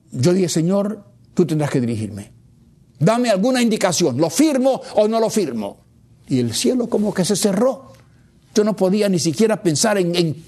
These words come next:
cómo poder jamás encontrarme libre para firmarlo sin alguna indicación, pero no había ninguna indicación.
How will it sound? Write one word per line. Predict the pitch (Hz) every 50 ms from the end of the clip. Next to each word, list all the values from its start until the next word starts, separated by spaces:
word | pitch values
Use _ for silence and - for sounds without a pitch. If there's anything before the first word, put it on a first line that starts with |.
| - -
cómo | 277 285 262 254 226 147
poder | 165 180 175 190 208 185
jamás | 165 175 175 196 202 196 - - - - - -
encontrarme | - 185 160 - - 156 139 - 208 202 202 196 196 190 180 170 156
libre | 156 208 262 247 214 220 214
para | - 180 175 160
firmarlo | 170 180 190 262 262 247 247 240 - - - -
sin | - 226 202 190
alguna | 185 190 233 233 247
indicación, | 220 208 214 - - 180 - 240 220 180 139 110
pero | - 143 135
no | 135 143 143 147
había | 196 285 269 214 175 127 120 - - -
ninguna | 143 139 139 185 190 151 135 120 - -
indicación. | - 127 123 123 - 120 113 - 180 135 107 - -